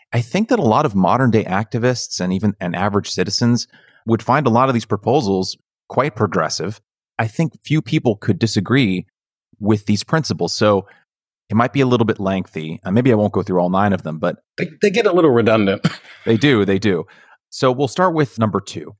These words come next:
Speaker 1: To recognize that the power of the police to fulfill their functions and duties is dependent on public approval of their existence, actions,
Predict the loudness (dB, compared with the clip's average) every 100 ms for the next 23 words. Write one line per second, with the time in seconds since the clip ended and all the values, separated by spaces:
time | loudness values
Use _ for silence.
0 | -6 0 0 0 0 2 2 0 -2 -4
1 | -2 0 2 0 -2 -2 0 0 -4 -10
2 | -14 _ _ _ -6 -4 0 2 2 0
3 | 0 0 0 0 0 0 2 2 2 0
4 | -4 -6 -8 -2 0 0 -2 -2 -4 -2
5 | -2 0 -2 -2 -2 2 2 2 0 -2
6 | -2 -2 0 0 -2 -6 _ _ _ -8
7 | -6 -4 0 0 0